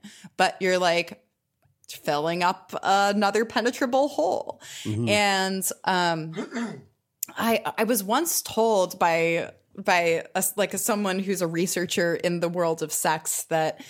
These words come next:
Speaker 1: there's some similarity in the cells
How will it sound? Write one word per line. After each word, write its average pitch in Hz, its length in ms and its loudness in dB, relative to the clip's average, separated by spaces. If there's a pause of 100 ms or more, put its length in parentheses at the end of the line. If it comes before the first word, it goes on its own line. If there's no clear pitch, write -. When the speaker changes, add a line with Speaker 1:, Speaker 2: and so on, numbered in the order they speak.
(200)
Speaker 1:
there's 185 460 2 (220)
some 214 300 0
similarity 175 1000 0
in 170 260 -4
the 160 80 -2
cells 160 680 0